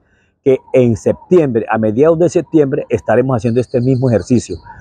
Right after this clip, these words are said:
socializando, dándole a conocer a la comunidad de estas veredas que la alcaldía de Arauca va a continuar con un kilómetro más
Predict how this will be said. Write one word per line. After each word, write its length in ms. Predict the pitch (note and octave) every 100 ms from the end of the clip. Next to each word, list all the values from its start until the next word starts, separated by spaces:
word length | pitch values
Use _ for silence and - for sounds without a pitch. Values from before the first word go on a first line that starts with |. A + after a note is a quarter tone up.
| -
socializando, 800 | - A#2+ C3 A2 G2 B2 A#2 G2
dándole 360 | - D3 D3+ D#3+
a 20 |
conocer 380 | B2 A2 C3 C#3
a 120 | - D3
la 160 | C3+
comunidad 720 | A#2 B2+ A2 A2 A2 D3+ C#3+ - _ _ _
de 160 | G#2 C#3
estas 260 | C3 -
veredas 460 | C3 B2 E3 F#3+ G3 - - -
que 100 | C3
la 80 | A#2+
alcaldía 480 | - A2 G#2+ D3
de 60 | D3+
Arauca 440 | A#2+ C3+ - D#3+ -
va 60 | B2
a 40 | B2
continuar 500 | C#3+ A#2 A2 B2 B2+
con 180 | C3
un 120 | C3+ C3+
kilómetro 580 | D#3 D#3+ D#3 D3 B2
más 280 | A2+ F3+ E3